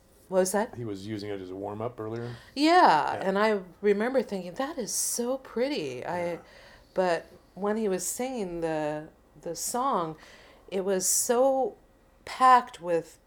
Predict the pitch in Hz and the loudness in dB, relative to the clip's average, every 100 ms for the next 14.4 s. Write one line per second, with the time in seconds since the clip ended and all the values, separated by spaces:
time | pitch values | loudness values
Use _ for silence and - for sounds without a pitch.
0 | _ 196 214 262 254 247 170 160 160 151 | _ -8 -4 -2 -2 0 2 2 2 -2
1 | - 220 220 156 147 135 - - 113 - | -2 0 0 -4 -8 -10 -12 -8 -8 -8
2 | - _ _ - - - _ _ 202 196 | -18 _ _ -20 -20 -20 _ _ 2 2
3 | 190 190 185 180 180 170 - - 175 190 | 2 2 4 2 2 -2 -6 -4 -2 -2
4 | 185 220 220 196 185 185 180 185 175 175 | 0 0 2 0 0 0 0 0 0 -2
5 | 175 175 170 165 180 185 - 180 190 196 | -2 -6 -6 -6 -4 -6 -8 -8 -8 -8
6 | 156 123 - - - 120 123 139 - 151 | -10 -12 -16 -20 -6 0 2 2 0 -4
7 | 123 120 135 110 104 98 98 95 - - | 0 0 0 -2 -6 -6 -6 -8 -12 -20
8 | _ 101 110 110 87 85 - _ _ _ | _ -6 -4 -4 -8 -14 -20 _ _ _
9 | _ _ _ _ - - 110 101 95 - | _ _ _ _ -20 -4 0 0 -2 -14
10 | _ _ _ 104 95 98 - 120 135 117 | _ _ _ -6 -4 -6 -2 0 2 0
11 | 110 110 - _ _ _ 113 104 104 117 | -2 -4 -10 _ _ _ -6 -4 -4 -2
12 | 123 131 104 90 - - - _ - - | 0 0 -2 -6 -14 -20 -20 _ -20 -20
13 | - _ 101 113 131 120 139 131 123 117 | -20 _ -8 -4 -4 -2 0 0 2 -2
14 | 117 117 104 107 | 2 2 2 -4